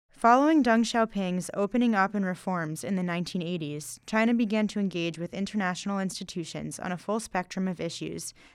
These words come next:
and became a full member of most key orgs by the early two thousands. The P R C has evolved as an active member of institutions that focus on everything from health and economics to climate change and security.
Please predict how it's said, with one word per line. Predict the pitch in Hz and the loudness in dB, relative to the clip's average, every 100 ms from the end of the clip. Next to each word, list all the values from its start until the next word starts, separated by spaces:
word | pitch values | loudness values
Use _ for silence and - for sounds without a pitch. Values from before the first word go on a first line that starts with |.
| - | -4
and | 208 | -2
became | 196 - 208 | -2 -2 -2
a | 190 | -2
full | - 220 | 0 0
member | 202 185 175 | 2 0 0
of | 160 | -2
most | 170 175 - | -2 -4 -4
key | - 185 | -4 -2
orgs | 165 156 - | -2 -4 -4
by | 165 | -6
the | 156 | -4
early | 160 160 | -6 -6
two | 160 170 | -8 -10
thousands. | 156 151 175 - - - - _ _ _ _ - | -8 -8 -10 -12 -12 -12 -12 _ _ _ _ -8
The | |
P | 220 247 | -2 4
R | 294 | 4
C | 294 233 240 | 4 0 0
has | 220 208 | 0 0
evolved | 190 190 190 | 2 2 2
as | 196 175 | -2 -4
an | |
active | 180 190 220 | -4 -4 -4
member | 196 180 180 | -2 -2 0
of | 196 185 | -2 -2
institutions | 180 180 190 170 - 156 160 | -6 -6 -6 -6 -6 -8 -8
that | - 180 | -6 -4
focus | 202 190 196 | -4 -4 -4
on | 196 | -4
everything | 180 196 202 190 | -2 -4 -4 -4
from | 175 185 | -4 -6
health | 156 180 202 | -4 -4 -2
and | |
economics | 208 220 190 175 170 - | -2 -2 -2 -2 -6 -8
to | - | -10
climate | - 175 170 | -6 -4 -4
change | - 170 156 | -4 -6 -6
and | 160 | -8
security. | - - 160 156 - | -10 -10 -10 -8 -12